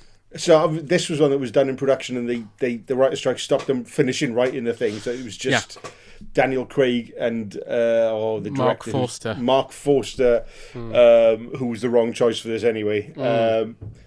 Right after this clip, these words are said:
Speaker 1: they were just sort of making it up as they go, and that's a very expensive way of making any production, I have found.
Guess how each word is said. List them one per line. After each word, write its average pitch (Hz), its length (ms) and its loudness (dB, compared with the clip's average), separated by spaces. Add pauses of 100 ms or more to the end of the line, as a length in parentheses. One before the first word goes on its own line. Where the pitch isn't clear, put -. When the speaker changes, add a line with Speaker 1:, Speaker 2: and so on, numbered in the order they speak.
(260)
Speaker 1:
they 147 100 4
were 143 80 2
just 143 140 -6
sort 156 120 0
of 120 60 -8
making 143 240 2
it 143 80 2
up 147 100 0
as 139 120 -6
they 151 80 -2
go, 180 300 2
and 160 140 -2
that's 175 160 0
a 165 60 2
very 156 340 4
expensive 143 580 0
way 123 200 0
of 113 100 -4
making 117 320 -2
any 107 200 -2
production, 107 500 -6
I 131 140 4
have 131 120 4
found. 113 480 2